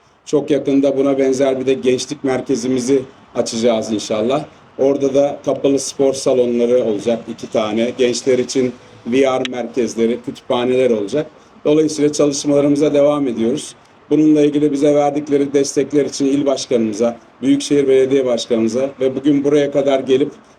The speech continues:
bizlerle bugünü paylaşan belediye başkanlarımıza, milletvekillerimize, parti meclis üyelerimize, bütün partililerimize, muhtarlarımıza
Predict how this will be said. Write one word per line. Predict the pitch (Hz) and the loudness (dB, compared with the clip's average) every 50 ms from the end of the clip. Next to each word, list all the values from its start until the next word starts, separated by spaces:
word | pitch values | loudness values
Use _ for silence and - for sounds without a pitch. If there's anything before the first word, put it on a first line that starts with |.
| _ - | _ -6
bizlerle | 135 127 127 139 143 143 139 139 139 131 | -6 -2 0 0 2 2 2 0 -2 -2
bugünü | 135 135 143 139 139 - | -2 0 0 0 0 0
paylaşan | - 147 135 135 135 131 127 - - 147 143 147 143 - - - _ - | 0 0 0 2 2 0 -2 -2 -2 -2 -2 -4 -6 -10 -16 -20 _ 0
belediye | 135 135 147 143 143 147 147 139 | 2 2 2 4 2 2 2 2
başkanlarımıza, | 135 131 131 - - 143 123 123 120 117 113 110 113 110 113 123 123 | 0 -2 -4 -4 -4 -4 -2 -2 -2 -4 -4 -4 -4 -4 -4 -4 -2
milletvekillerimize, | 127 131 135 147 143 143 - 139 135 - - 127 120 120 113 110 107 104 117 117 | -2 -2 0 0 0 0 0 -2 -2 -2 -2 -2 0 0 0 0 -2 -4 -4 -4
parti | - - 143 143 143 - 139 | -2 -2 -2 -2 -2 -2 -2
meclis | 127 127 123 117 113 117 - | -2 -2 -2 -2 -4 -4 -4
üyelerimize, | 123 120 113 113 113 113 113 113 113 123 139 135 135 | -2 0 0 2 2 2 2 2 0 0 -2 -4 -4
bütün | - - 165 156 | -6 -6 -6 -4
partililerimize, | 151 - 139 135 - - - 139 127 123 123 120 107 110 110 101 113 113 110 | -2 0 0 0 -2 -2 -4 -6 -2 0 2 2 2 0 -2 -4 -2 -2 -2
muhtarlarımıza | 127 131 123 - - 139 131 123 113 127 120 120 120 117 143 165 170 - | -2 -2 -2 -2 -2 -2 0 0 0 0 0 0 0 0 0 -2 -2 -4